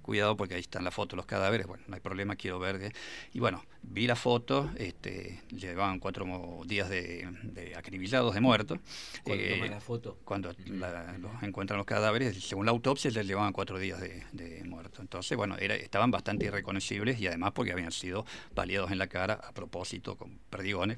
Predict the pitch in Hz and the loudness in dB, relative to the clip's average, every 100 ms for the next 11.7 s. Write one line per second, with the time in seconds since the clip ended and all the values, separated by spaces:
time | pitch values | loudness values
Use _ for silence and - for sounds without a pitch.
0 | - 92 85 85 85 87 90 87 90 87 | -6 -12 -10 -10 -8 -6 -6 -6 -8 -8
1 | 85 87 - - 101 - - - - - | -8 -12 -12 -14 -14 -12 -12 -8 -8 2
2 | 156 175 202 165 117 - 160 156 139 - | 6 10 12 12 8 4 10 10 10 10
3 | 143 120 135 139 123 139 139 123 113 127 | 10 10 8 8 8 8 6 6 4 6
4 | 135 147 147 107 92 - 113 - 120 - | 6 6 4 4 2 0 0 2 -2 2
5 | 143 101 92 95 113 120 92 - - 92 | 2 2 2 4 4 2 -2 -10 -12 -10
6 | 90 95 101 92 127 113 127 131 165 - | -8 -8 -2 4 4 6 6 6 6 6
7 | - 143 147 127 117 95 95 90 90 95 | 6 8 8 8 6 4 4 -2 -4 -6
8 | 90 92 - 110 78 - - - - 107 | -4 2 6 6 6 -8 -12 -10 -6 0
9 | 101 - 101 117 123 113 113 120 - 107 | 0 0 2 6 8 8 8 6 2 4
10 | 98 104 107 107 101 95 101 92 92 92 | 4 6 4 2 0 -2 0 -2 -4 -6
11 | 95 98 - 117 127 98 - | -4 -4 0 0 0 -2 -4